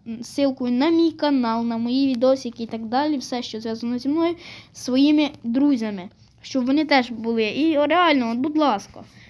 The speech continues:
ну, давайте на, на чистоту, по реальності ви це зробите, і мені буде дуже-дуже приємно.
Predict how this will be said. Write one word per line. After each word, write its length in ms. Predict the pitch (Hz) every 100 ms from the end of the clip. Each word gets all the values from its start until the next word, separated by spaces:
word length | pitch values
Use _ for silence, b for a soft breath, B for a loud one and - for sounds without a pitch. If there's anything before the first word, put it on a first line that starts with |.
| _ 294
ну, 200 | 320 320
давайте 380 | 370 466 466
на, 200 | 359 320 311
на 240 | 277 311 320
чистоту, 500 | 311 302 294 285 214
по 160 | 311
реальності 420 | 349 302 254 247
ви 60 | 262
це 180 | 262 330
зробите, 400 | 415 349 294 277
і 80 | 285
мені 200 | 320 339
буде 160 | 311
дуже-дуже 480 | 285 320 311 269 269
приємно. 480 | 262 233 226 214